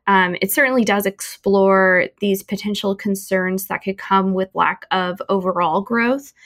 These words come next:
and how that plays out in the dynamics of cities that are kind of competing with one another. In addition to,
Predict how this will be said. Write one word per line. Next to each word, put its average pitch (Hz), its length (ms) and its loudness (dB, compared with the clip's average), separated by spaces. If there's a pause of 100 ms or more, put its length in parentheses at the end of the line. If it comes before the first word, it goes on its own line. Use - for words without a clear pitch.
(160)
and 214 140 2
how 214 300 2
that 208 220 0
plays 190 360 -4
out 180 280 0
in 208 100 -2
the 196 80 -2
dynamics 180 880 -2 (360)
of 190 480 4
cities 190 640 2
that 190 160 2
are 180 240 0 (220)
kind 285 200 0
of - 60 -8
competing 202 640 -2
with 175 240 -6
one 185 160 -4
another. 165 600 -4 (360)
In 202 120 0
addition 208 440 0
to, 185 200 -2